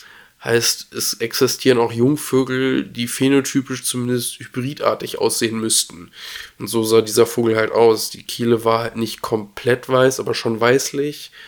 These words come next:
Dunklere Ohrdecken, äh, der Kopf auch etwas dunkler als bei Wiesen, aber jetzt nicht wirklich merklich. Und dann trotzdem halt der Überaugenstreif. Aber schon so, dass man den Vogel gesehen hat und gedacht hat,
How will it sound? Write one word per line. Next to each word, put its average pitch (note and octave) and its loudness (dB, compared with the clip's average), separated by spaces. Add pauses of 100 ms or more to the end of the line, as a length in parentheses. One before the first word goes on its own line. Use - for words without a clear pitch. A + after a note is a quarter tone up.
(420)
Dunklere B2 4
Ohrdecken, D3 4 (520)
äh, A2+ 2
der G#2+ -2
Kopf - -6
auch A#2 2
etwas C#3+ 2
dunkler C#3 0
als C3 0
bei B2 4
Wiesen, B2+ -2
aber A#2 0
jetzt - -4
nicht A#2+ 0
wirklich A2+ -2
merklich. C3 0
Und A2+ -2
dann A2+ 2
trotzdem A#2+ -6
halt A#2+ 0
der A#2 -4
Überaugenstreif. - -4 (360)
Aber A2+ 2
schon C3 4
so, C3 2
dass B2 4
man A#2+ 0
den A#2 -4
Vogel B2+ 0
gesehen A#2+ 4
hat C#3 -2
und B2 -6
gedacht A#2+ -2
hat, B2 0